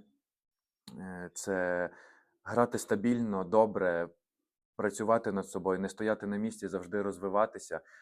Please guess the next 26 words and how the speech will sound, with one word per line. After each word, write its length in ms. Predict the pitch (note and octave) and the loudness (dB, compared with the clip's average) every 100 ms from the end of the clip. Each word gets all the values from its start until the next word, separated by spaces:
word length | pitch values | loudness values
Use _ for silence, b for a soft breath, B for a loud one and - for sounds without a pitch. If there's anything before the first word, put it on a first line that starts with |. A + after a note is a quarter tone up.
| B B | B B
А 300 | F2+ F2+ F2+ | -2 0 -2
коли 300 | - G#2 G#2 | -2 0 2
я 440 | G2+ G2 F#2 F2+ - - | 4 4 2 0 -6 -12
особисто 480 | G2 G2 G#2+ - F#2 | -10 -4 -2 -2 -4
буду 200 | F#2+ G2 | -4 -4
це 200 | G#2 G2 | -2 -2
робити, 480 | F#2 A2+ A#2 F#2+ | 0 -2 -2 -6
я 500 | F2+ F2+ F2+ F2 F2 C#2 _ - | -2 0 0 -2 -4 -8 _ -18
зможу 400 | F2+ G#2 F#2+ F#2 | -6 -2 -2 -2
допомагати 560 | F#2 G2 F#2 F2 F#2 F#2 | -6 -4 -6 -4 -6 -6
команді. 480 | F2 E2+ D#2+ D#2 D2+ | -8 -6 -6 -10 -14
І 580 | - F2 F2 E2+ E2+ | -14 -10 -8 -6 -6
в-, 200 | E2 - _ | -8 -12 _
від 180 | G2 F#2 | -14 -6
цього 200 | A2+ G2+ | -2 -2
буде 240 | F#2 G2 F2+ | -2 -2 -2
вигравати 600 | F2+ F2+ F2+ F#2+ - F2+ F2 F2 E2+ E2+ | -4 -4 0 -2 -2 -4 -4 -4 -4 -6
не 100 | F#2 | -10
тільки 280 | - B2 G2 | -12 -10 -2
я 80 | F#2+ | -2
особисто, 560 | F2+ F2+ E2+ E2 - C2+ | -4 -8 -10 -8 -8 -6
а 100 | F2 | -6
й 240 | F2 E2+ - | -8 -12 -14
команда. 420 | - F#2 E2+ E2 E2 | -10 -6 -6 -8 -14
Тому 260 | E2+ E2+ | -14 -14
що 160 | - | -14